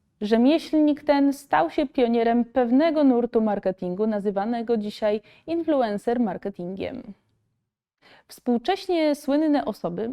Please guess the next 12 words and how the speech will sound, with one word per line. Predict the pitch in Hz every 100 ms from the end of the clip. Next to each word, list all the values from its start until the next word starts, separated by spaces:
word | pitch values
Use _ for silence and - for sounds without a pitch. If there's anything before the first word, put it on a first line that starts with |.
| -
mm, | 226 214 202
takie | 196 185 208
jak | 185 -
sportowcy, | - - - 285 - 214
muzycy | 190 247 247 214 - 196
czy | - 190
aktorzy, | 190 - 175 185 262 - - -
bardzo | 233 - 294
często | - 247 - 247
firmują | - 190 196 226 214
swoim | - - 254 254 208
nazwiskiem, | 180 - 165 - 220 262